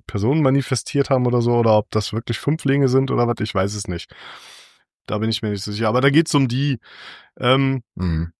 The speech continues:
Speaker 1: das geht halt in manchen Reihen, so wie dieses Nyx, da geht's halt so ein bisschen darum,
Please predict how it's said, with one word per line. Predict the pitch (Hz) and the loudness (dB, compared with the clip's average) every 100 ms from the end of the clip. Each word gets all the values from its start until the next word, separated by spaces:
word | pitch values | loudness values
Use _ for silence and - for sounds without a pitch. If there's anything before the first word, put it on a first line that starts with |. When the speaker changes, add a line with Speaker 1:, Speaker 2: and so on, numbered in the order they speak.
| _ _ _ _ - | _ _ _ _ -4
Speaker 1:
das | 117 - | -2 0
geht | 156 180 | 0 4
halt | 160 135 | 2 2
in | 131 | 2
manchen | 123 185 196 | 4 2 2
Reihen, | 139 139 175 | 4 4 4
so | 160 151 | 4 2
wie | 147 | 0
dieses | 131 120 110 - | -2 -2 -2 0
Nyx, | 190 - - | 0 -2 -2
da | 135 | 0
geht's | 147 151 | 0 0
halt | 147 139 | 0 0
so | 135 | 0
ein | 139 | -4
bisschen | - 135 | -2 0
darum, | 123 117 151 160 | 0 2 2 0